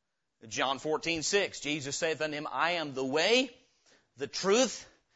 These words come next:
and the life. No man cometh unto the Father but by me."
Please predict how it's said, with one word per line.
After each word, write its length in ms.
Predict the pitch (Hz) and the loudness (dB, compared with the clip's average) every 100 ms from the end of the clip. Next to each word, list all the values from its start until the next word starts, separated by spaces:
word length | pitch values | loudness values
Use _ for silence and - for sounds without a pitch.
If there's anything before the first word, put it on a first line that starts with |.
| _ _ - | _ _ -4
and 200 | 139 175 | 4 6
the 60 | 214 | 8
life. 360 | 220 180 101 - | 8 6 2 -8
No 380 | 110 120 160 | -10 -2 2
man 240 | 190 208 208 | 2 2 2
cometh 280 | 208 208 196 | 2 2 2
unto 180 | 202 | 0
the 100 | 185 | 0
Father 520 | 180 196 202 208 214 202 _ _ _ _ | 2 6 6 4 -2 -4 _ _ _ _
but 680 | 98 101 160 180 208 - - _ _ _ 82 | -12 2 6 8 6 2 -14 _ _ _ _
by 640 | 85 139 151 160 170 175 170 _ - | -2 0 2 0 -2 -6 -10 _ -10
me." 360 | 175 156 90 | -4 -4 -6